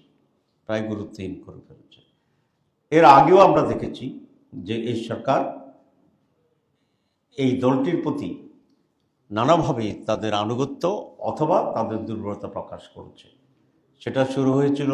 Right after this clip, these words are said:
লন্ডনে গিয়ে নির্বাচনের তারিখ ঘোষণা করা, অন্যান্য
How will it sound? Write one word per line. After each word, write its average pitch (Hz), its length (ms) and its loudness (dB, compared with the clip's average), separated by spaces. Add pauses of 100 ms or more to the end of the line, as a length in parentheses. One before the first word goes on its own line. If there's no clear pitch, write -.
(120)
লন্ডনে 127 420 0
গিয়ে 123 180 -4 (640)
নির্বাচনের 113 580 -4
তারিখ 113 260 0
ঘোষণা 117 360 -10
করা, 110 160 -8 (1600)
অন্যান্য 143 300 2